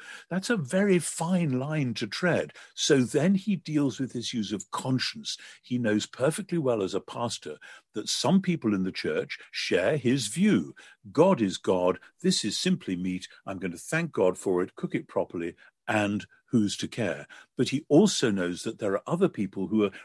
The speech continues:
regular idol worshippers who've given all that up because they're Christians. And the very smell of the sort of meat that they used to eat in the idol temple gives them the feel of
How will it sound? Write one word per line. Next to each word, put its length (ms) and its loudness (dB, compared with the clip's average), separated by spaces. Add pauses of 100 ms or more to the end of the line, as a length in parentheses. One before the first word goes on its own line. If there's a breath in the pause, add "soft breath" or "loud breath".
(100 loud breath)
regular 840 0
idol 380 2
worshippers 580 0
who've 280 -2
given 280 2
all 200 2
that 220 -4
up 200 -8
because 340 -10
they're 140 0
Christians. 560 -12 (280 loud breath)
And 140 -2
the 80 2
very 280 2
smell 540 2
of 120 4
the 100 -4
sort 260 -2
of 80 -2
meat 380 -2
that 140 -8
they 80 0
used 300 -2
to 120 -12
eat 240 0
in 100 0
the 120 -2
idol 300 -6
temple 440 -10 (440 loud breath)
gives 380 -2
them 200 2
the 100 0
feel 460 0
of 220 2